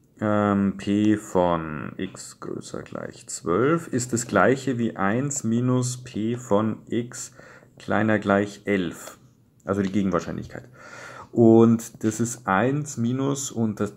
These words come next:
das schreibt man auch gern, also mit Summe oder mit diesem F, ja, fünfzig, ein Sechstel, elf. Und, und das schreibt man jetzt in der Tabelle nach. Aber bevor ich die Tabelle zeige, zeige ich jetzt mal die App.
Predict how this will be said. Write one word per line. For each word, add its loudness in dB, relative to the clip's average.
das -12
schreibt 0
man 2
auch -2
gern, 2
also -2
mit -2
Summe 2
oder -4
mit -6
diesem -10
F, -8
ja, 0
fünfzig, 0
ein 2
Sechstel, -4
elf. -10
Und, 2
und -4
das -4
schreibt -10
man -12
jetzt -18
in -12
der -8
Tabelle 0
nach. -6
Aber 2
bevor 4
ich 4
die -2
Tabelle 0
zeige, 0
zeige -2
ich -6
jetzt -8
mal -2
die -8
App. -8